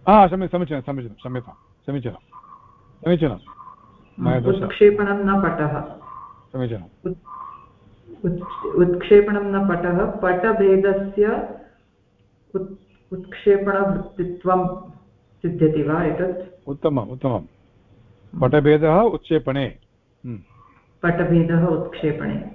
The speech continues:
Speaker 2: घटत्वं पटत्वात् भिन्नं। घटत्वं पटत्वात् भिन्नम्। एतद्विशेषः तद्विशेषात् भिन्नः।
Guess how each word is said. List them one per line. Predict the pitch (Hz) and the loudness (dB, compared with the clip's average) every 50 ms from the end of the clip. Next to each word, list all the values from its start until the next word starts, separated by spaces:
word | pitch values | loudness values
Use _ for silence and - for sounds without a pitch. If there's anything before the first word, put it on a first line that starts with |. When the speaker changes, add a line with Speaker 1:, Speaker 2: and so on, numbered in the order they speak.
| - _ _ _ _ - - - - - - - - | -20 _ _ _ _ -20 -20 -20 -20 -20 -14 -6 -2
Speaker 2:
घटत्वं | 170 170 185 185 185 214 214 - - 175 180 180 190 208 214 - - | 4 6 6 6 6 4 2 2 0 -2 0 0 0 0 -2 -2 0
पटत्वात् | 175 180 175 208 202 - 202 190 190 190 185 185 - - - 147 | 0 0 2 0 0 0 0 2 2 4 4 2 0 -4 -2 2
भिन्नं। | 170 170 165 156 151 - - - - - - - - _ _ _ _ _ _ _ _ _ _ _ _ _ _ _ _ _ _ _ _ _ _ _ _ _ _ _ _ _ _ _ _ _ _ _ - - _ _ _ _ 170 165 | 4 4 4 4 2 -2 -4 -8 -10 -12 -16 -20 -20 _ _ _ _ _ _ _ _ _ _ _ _ _ _ _ _ _ _ _ _ _ _ _ _ _ _ _ _ _ _ _ _ _ _ _ -20 -20 _ _ _ _ -10 -4
घटत्वं | - 180 175 185 202 196 202 196 185 185 185 180 | 0 0 4 4 4 2 2 0 -2 -2 0 -2
पटत्वात् | 175 - 165 170 - - 175 170 165 170 - 160 | -2 -2 -4 -6 -4 0 2 2 2 2 2 0
भिन्नम्। | 156 156 156 170 190 202 202 196 190 | 0 0 2 0 0 -2 -2 0 4
एतद्विशेषः | 180 196 196 - 220 208 - 180 170 175 170 175 - 185 175 175 175 175 175 165 147 - 160 170 202 226 - - - - _ _ _ _ _ _ _ - | 4 4 4 4 0 -2 -2 -2 -4 -2 -2 -2 -4 -2 -2 -2 -2 -2 -2 -4 -4 -4 -4 -4 -6 -6 -10 -14 -16 -20 _ _ _ _ _ _ _ 0
तद्विशेषात् | 208 214 208 208 185 190 202 - 196 196 185 175 170 175 170 160 160 160 156 - - - 160 | 2 2 2 0 0 0 0 0 2 2 2 2 0 -2 -2 -2 -2 -2 -2 -6 -8 -4 -2
भिन्नः। | 160 160 151 147 139 135 - - - | 0 0 0 0 0 -2 -4 -6 -8